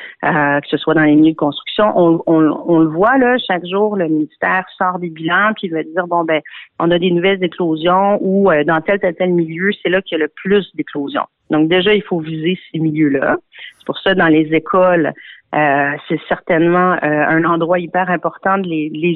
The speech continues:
utiliser. Euh, et après ça, ben,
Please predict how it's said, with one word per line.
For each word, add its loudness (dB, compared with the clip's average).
utiliser. 0
Euh, 2
et 4
après -2
ça, 0
ben, 0